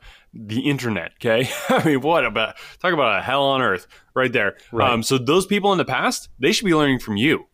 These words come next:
Speaker 1: And by you, I mean me, because I'm in the future compared to them, except it's my present, but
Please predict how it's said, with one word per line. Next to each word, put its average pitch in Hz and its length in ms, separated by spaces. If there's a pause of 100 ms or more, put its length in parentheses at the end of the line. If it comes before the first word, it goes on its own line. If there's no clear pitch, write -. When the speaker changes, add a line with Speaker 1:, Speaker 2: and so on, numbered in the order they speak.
Speaker 1:
And 117 160
by 117 80
you, 113 440
I 117 120
mean 120 260
me, 127 260 (220)
because 120 260
I'm 160 200
in 165 60
the 123 60
future 120 540 (240)
compared 110 300
to 95 80
them, 98 320 (240)
except 113 240
it's 107 120
my 139 200
present, 131 440 (280)
but 113 140